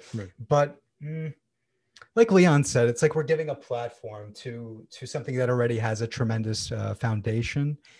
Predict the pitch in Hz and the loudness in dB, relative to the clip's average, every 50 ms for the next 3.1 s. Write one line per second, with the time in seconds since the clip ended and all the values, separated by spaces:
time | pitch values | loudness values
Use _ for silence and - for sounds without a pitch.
0 | - - _ _ _ - 131 131 131 127 127 113 - 135 139 131 - - - - | -20 -20 _ _ _ -2 -2 0 0 -2 -4 -6 -6 -6 -6 -6 -6 -8 -10 -6
1 | 165 147 143 143 143 160 - 135 139 - 156 156 156 156 139 - 143 123 127 123 | -4 -2 0 0 -2 0 0 0 2 2 2 4 4 4 4 4 4 4 4 4
2 | - 147 135 123 - - _ _ _ - 170 185 208 202 185 147 160 156 - 156 | 4 2 0 -2 -4 -8 _ _ _ 2 2 2 2 0 -2 -2 -2 0 0 0
3 | 143 | -2